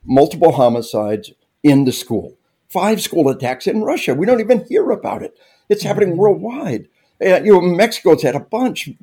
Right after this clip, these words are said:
Speaker 1: Canada's had a bunch. The first multiple homicide by a juvenile in the school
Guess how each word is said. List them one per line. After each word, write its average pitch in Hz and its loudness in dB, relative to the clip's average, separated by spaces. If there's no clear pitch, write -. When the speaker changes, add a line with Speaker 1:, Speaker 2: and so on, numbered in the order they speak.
Speaker 1:
Canada's 220 -2
had 120 0
a - -2
bunch. 101 -8
The 151 2
first 208 -2
multiple 147 2
homicide 127 -2
by 143 0
a 170 -2
juvenile 123 0
in 190 2
the 143 -2
school 113 -4